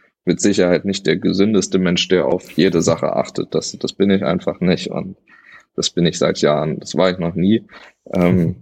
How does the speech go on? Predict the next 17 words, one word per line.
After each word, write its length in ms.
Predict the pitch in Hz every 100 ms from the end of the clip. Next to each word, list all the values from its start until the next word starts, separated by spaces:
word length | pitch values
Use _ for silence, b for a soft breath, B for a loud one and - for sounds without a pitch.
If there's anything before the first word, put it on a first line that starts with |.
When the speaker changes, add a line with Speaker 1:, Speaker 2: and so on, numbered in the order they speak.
| _ _ _ _ _ _ _
Speaker 1:
aber 240 | 104 98
man, 340 | 95 101 95 -
man 360 | 98 101 98 92
weiß 300 | 98 120 -
halt 200 | 98 -
irgendwann 420 | 104 104 95 90
mit 160 | 90 90
sich 200 | 87 -
umzugehen. 520 | 85 - 82 82 85
Und 140 | 80
ich 180 | 92 -
kann 280 | - 101 113
schlecht 380 | - - - -
sagen, 420 | 95 87 87 85 - _ _ _ _ _ -
was 480 | - - 85 -
in 260 | - - 92
ein 240 | 85 87